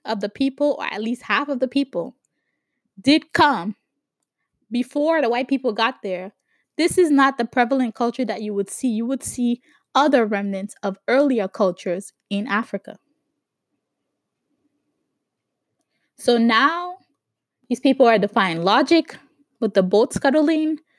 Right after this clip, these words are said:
um, information. They're selectively applying it. They're not matching up with anthropology. They're not reading the book that they're recommending other people to read. They're leaving out key details. And they're in denial of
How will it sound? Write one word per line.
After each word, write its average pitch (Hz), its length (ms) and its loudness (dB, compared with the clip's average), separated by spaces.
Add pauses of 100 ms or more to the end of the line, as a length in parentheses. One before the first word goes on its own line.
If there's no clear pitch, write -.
(360)
um, 262 440 4 (680)
information. 302 800 0 (540)
They're 233 80 0
selectively 294 800 -2
applying 320 460 -2
it. 339 140 -6 (960)
They're 214 140 0
not 196 320 0
matching 320 320 4
up 277 140 4
with 214 80 2
anthropology. 196 920 0 (540)
They're 214 160 2
not 269 280 2
reading 349 260 6
the 269 80 6
book 262 240 4
that 214 160 4
they're 208 180 4
recommending 208 480 2
other 190 160 -4
people 208 300 -2
to 208 160 -8
read. 190 360 -4 (300)
They're 196 140 4
leaving 339 320 6
out 320 180 2
key 285 160 6
details. 226 680 2 (640)
And 247 240 6
they're 277 120 8
in 254 220 4
denial 262 500 2
of 226 160 0